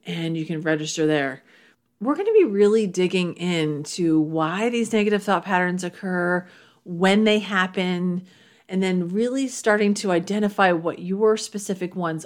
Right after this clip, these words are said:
are and how we can move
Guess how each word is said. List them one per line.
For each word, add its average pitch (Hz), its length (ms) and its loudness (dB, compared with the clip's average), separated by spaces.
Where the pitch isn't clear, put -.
are 180 640 0
and 185 280 0
how 240 340 2
we 302 160 6
can 247 260 0
move 214 240 4